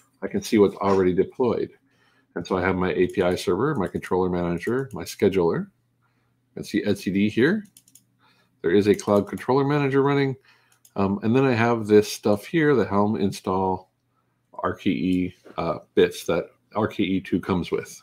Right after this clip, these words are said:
right? So it's gonna deploy core D N S, it's gonna deploy ingress, and it's gonna deploy the,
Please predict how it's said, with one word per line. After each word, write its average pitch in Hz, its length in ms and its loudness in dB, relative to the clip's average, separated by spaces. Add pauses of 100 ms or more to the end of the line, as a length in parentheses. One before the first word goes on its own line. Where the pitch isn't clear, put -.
right? 98 180 -4
So - 140 -2
it's 85 120 -2
gonna 92 140 -4
deploy 85 360 -4
core 87 240 2
D 87 120 2
N 104 80 0
S, 123 340 -4 (400)
it's - 120 -14
gonna 95 160 0
deploy 87 520 0
ingress, 98 600 0 (480)
and 92 180 -4
it's - 220 -8
gonna 90 220 -2
deploy 87 560 -4
the, 87 220 -6